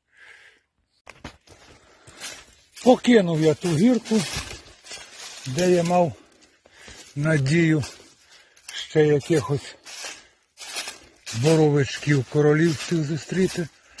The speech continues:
З королівськими нам сьогодні не пощастило. Хотілося, дружина казала,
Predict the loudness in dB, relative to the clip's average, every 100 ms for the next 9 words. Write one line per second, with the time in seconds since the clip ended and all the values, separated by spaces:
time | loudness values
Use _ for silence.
0 | -16 -12 -14 -16 -20 -14 -10 -6 2 4
1 | 4 4 2 0 -4 -4 -2 -2 -2 -4
2 | -2 0 2 0 -2 -4 _ -18 -16 -18
3 | -18 -20 -20 _ _ -20 -14 -8 -2 0
4 | 0 -2 -4 -2 -2 -2 -2 0 0 -4
5 | -8 -14 -14 -20 -20 -20 -20 -20 -20 _
6 | -6 -2 0 2 2 0 -6 -8 -4 -2
7 | 0 0 -2 -6 _ -20 -20 -20 -20 _
8 | _ _ _ -20 -20 -8 -4 0 2 0